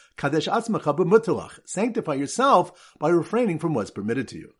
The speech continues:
Point number two, the Gemara notes that the Mishnah stated that an almana may not be taken in yibum by a kohen gadol, implying that it makes no difference if she felt the yibum from Nisuin or Erison. It adds that while it's understandable that she's forbidden, she falls from Nisuin, because she's prohibited by the mitzvahs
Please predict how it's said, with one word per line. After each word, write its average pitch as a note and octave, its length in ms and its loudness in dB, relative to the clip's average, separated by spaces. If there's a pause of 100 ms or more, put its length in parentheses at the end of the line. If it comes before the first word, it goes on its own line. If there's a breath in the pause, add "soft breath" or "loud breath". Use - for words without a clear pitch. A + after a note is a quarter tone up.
Point A3 180 4
number G3 120 0
two, D3 100 -4
the C3+ 80 -2
Gemara A3+ 240 2
notes F#3 320 2
that C3 100 -8
the B2 80 -6
Mishnah G3 360 -4
stated D#3 480 0
that - 100 -4
an D3 80 -2
almana D#3 420 0
may E3+ 140 0
not D3+ 320 -2
be F#3+ 80 -8
taken D#3+ 340 -6
in B2+ 160 -4
yibum C#3+ 260 -2
by A#2+ 140 -4
a G#2+ 60 -8
kohen A#2+ 240 -8
gadol, C3 400 -4 (340 soft breath)
implying F3+ 340 0
that A3+ 100 2
it - 20 2
makes A3 320 2
no B3+ 120 0
difference F#3+ 440 -2
if F3 100 -2
she F#3+ 140 -6
felt F3 240 -2
the F#3 200 -4
yibum D#3 200 -6
from D3+ 120 -6
Nisuin C3 540 -4
or F#3 140 -2
Erison. A#3 440 4 (420 soft breath)
It C#3+ 120 -2
adds F#3+ 220 4
that A#2 120 -2
while B2+ 160 0
it's A2+ 120 -8
understandable C#3 540 -2
that G#2+ 120 -6
she's - 160 -14
forbidden, D3 320 0
she A2+ 160 -8
falls C3+ 240 -4
from G#2 180 -8
Nisuin, D3 560 0 (260 soft breath)
because C3 260 -2
she's A#2 120 -10
prohibited D3 340 -2
by B2 120 -6
the B2+ 80 -8
mitzvahs C3 380 -2